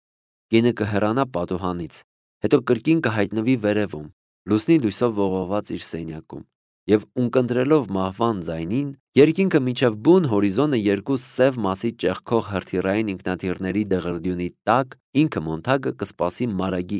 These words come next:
իր հուսալի թաքստոցում ու կնայի, թե ինչպես զարմանալի իրեն անծանոթ աստղերը հուշիկ սահում են դեպի երկնակամարի եզրը,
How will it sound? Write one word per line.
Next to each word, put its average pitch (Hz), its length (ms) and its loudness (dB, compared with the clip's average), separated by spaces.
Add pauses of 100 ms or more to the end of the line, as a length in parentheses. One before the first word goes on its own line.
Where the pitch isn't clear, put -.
իր 101 180 -4
հուսալի 90 460 -2
թաքստոցում 92 640 -6
ու 110 80 -12
կնայի, 82 380 -8 (200)
թե 101 160 -2 (140)
ինչպես 123 520 2
զարմանալի 85 720 -2 (280)
իրեն 151 420 2
անծանոթ 107 640 -2
աստղերը 101 500 -2
հուշիկ - 480 -4
սահում 101 480 -2
են 82 120 -4
դեպի 92 340 -4
երկնակամարի 90 960 -4
եզրը, 80 440 -8